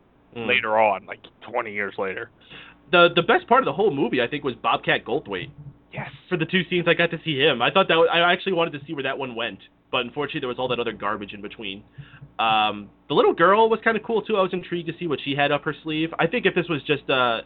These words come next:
Speaker 1: a movie that was about this family and less so focusing on what was going on with John Cusack and this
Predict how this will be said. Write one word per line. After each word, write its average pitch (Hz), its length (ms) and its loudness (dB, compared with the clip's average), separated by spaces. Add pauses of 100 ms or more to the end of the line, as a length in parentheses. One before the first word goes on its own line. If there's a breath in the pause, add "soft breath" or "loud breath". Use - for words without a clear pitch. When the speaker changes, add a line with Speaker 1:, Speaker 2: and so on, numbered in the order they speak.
(260 soft breath)
Speaker 1:
a 139 80 -2
movie 147 300 2
that 135 100 4
was 127 140 2
about 127 260 0
this 123 120 -6 (100)
family 127 320 0
and 117 100 -2
less 120 160 0 (220)
so 120 240 0
focusing 123 400 -4
on 113 120 0
what 113 120 0
was 110 140 -4
going 113 220 0
on 117 360 0 (280 loud breath)
with 110 220 4 (100)
John 117 220 0
Cusack 117 480 -4
and 113 100 -6
this 104 140 -6